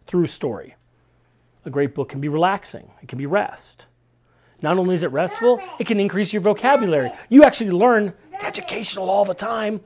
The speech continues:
even when you don't realize that you're learning. Reading exercises your brain. And did you know that the brain is something that can be exercised? The more you use your brain, the more information you can store.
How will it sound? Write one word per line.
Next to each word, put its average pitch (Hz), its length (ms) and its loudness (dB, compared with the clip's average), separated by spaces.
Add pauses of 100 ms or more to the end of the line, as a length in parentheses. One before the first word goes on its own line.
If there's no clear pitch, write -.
(180)
even 392 220 0
when 320 80 4
you 320 80 2
don't 311 160 4
realize 277 280 2
that 254 100 -4
you're 262 100 0
learning. 262 460 0 (800)
Reading 208 280 4
exercises 143 640 0
your 127 80 -6
brain. 98 340 -12 (600)
And 135 80 -6
did 131 120 -6
you 175 60 -4
know 160 160 2
that 151 160 -6
the 151 80 -6
brain 127 300 -6
is 165 80 -6
something 131 340 -8
that 127 80 -8
can 135 120 -10
be 110 100 -8
exercised? 160 760 -14 (340)
The 170 60 -6
more 170 180 2
you 151 140 0
use 147 260 0
your 151 100 -2
brain, 139 360 -6 (180)
the - 60 -8
more 156 160 0
information 143 480 -2
you 110 100 -10
can 127 140 -12
store. - 460 -8